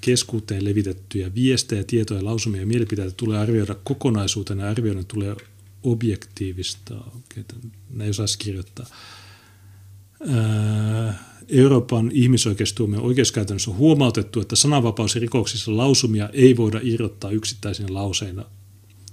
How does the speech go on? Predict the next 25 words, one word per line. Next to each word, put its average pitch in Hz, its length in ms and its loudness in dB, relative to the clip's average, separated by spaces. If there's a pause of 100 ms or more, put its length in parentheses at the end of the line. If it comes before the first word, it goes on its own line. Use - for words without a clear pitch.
(180)
niihin 104 400 0 (500)
kuuluvasta 104 560 -2
laajemmasta 101 520 -4
kontekstista, - 680 -12 (540)
vaan 110 140 2
niitä 113 200 6
on 101 60 -4
tarkasteltava 110 680 -2
kokonaisuutena. - 880 -8 (640)
Niin, 131 200 8
Harri 135 260 6
Meronen, 113 460 4
jos 110 160 2
sä 113 80 -4
teet 95 260 -6
rikosilmoituksen, 101 960 -6
niin 92 180 -6
ei 110 280 6
tee 98 180 -4
mukaan, 101 320 -4
sun 98 140 -6
pitää - 220 -10
katsoa 95 360 -10
minuutti 104 520 0
minuutilta 95 580 -10